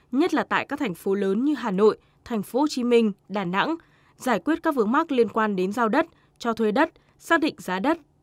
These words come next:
lập quy hoạch, kế hoạch sử dụng đất hàng năm. Tăng cường thanh tra, kiểm tra việc giải quyết các thủ tục xác định giá đất cho các dự án bất động sản, kịp thời phát hiện,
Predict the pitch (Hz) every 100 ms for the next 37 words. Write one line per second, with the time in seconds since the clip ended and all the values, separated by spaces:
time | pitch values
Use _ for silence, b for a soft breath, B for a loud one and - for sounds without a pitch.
0 | _ 240 226 247 233 240 202 _ _ 208
1 | 247 277 - - 196 190 214 320 262 165
2 | 190 202 - b b b b b - 311
3 | 254 262 180 226 226 254 233 220 - 196
4 | - 226 208 208 208 196 175 302 330 330
5 | 311 226 208 - 311 277 - 170 190 262
6 | 339 b b - 277 294 320 294 185 196
7 | 262 285 147 254 214 160 b b b b
8 | 269 - 269 214 - 330 302 233